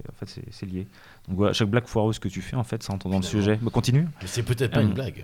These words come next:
Speaker 1: et peut-être pas. Et en fait, donc, euh, durant cette cérémonie, et c'est là que c'est le plus important, ils ont mis la charte de la Terre dans, euh, une arche qui s'appelle l'Arche de l'Espoir. Donc, qui est en fait une singerie de l'Arche d'Alliance. Donc, c'est une prétention à, au divin à remplacer, euh, la loi avec un grand L.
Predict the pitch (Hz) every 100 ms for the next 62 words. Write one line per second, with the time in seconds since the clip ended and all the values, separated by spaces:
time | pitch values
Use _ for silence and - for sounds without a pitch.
0 | - 123 - 107 104 95 135 143 147 -
1 | - - - 113 110 127 151 117 123 123
2 | 101 113 107 92 113 107 110 143 170 -
3 | - 113 - 113 117 95 107 104 104 95
4 | 135 113 95 98 110 95 113 101 95 90
5 | 104 123 131 - - 98 107 117 104 92
6 | 90 - 98 113 - - - 98 98 -
7 | 95 95 - 90 - - - 87 - 85
8 | 76 - 95 90 90 82 95 92 82 -
9 | 87 101 90 82 80 - - - - 90
10 | 78 78 - - - - 95 87 98 101
11 | 80 82 95 95 90 101 95 80 80 76
12 | 76 76 78 95 92 76 - 80 82 82
13 | 123 120